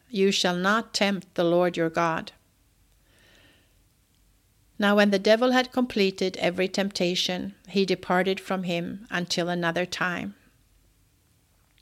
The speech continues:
And Yeshua returned in the power of the Ruach into Galilee, and news about him spread through all the surrounding area. He taught in their synagogues,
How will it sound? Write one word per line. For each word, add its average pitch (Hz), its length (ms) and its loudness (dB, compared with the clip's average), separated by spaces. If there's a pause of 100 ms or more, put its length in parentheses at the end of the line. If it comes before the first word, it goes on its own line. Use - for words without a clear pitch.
(1080)
And 233 140 4
Yeshua 277 480 4
returned 220 540 -2
in 180 120 -2
the 175 100 0
power 185 640 -4 (100)
of 214 200 -2
the 220 80 2
Ruach 175 460 -2 (260)
into 196 260 0
Galilee, 190 560 -2 (560)
and 196 140 2
news 226 320 4
about 190 320 2
him 185 180 -4
spread 185 400 0
through 175 340 -4
all 196 240 2
the 220 120 2
surrounding 180 580 -2
area. 180 480 -4 (1080)
He 196 160 0
taught 196 460 0
in 233 120 2
their 254 140 2
synagogues, 175 840 -4